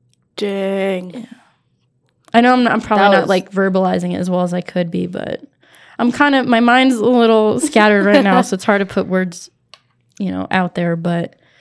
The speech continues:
Speaker 2: I just don't like, at the root of it, I don't like bad people, and I hate seeing that reflected in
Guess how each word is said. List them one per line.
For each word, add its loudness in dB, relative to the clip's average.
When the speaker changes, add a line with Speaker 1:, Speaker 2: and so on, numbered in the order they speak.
Speaker 2:
I 4
just 2
don't 2
like, 0
at 0
the 2
root 4
of 2
it, 2
I 2
don't 0
like -2
bad 2
people, -4
and 0
I 0
hate 0
seeing -2
that 0
reflected -2
in -4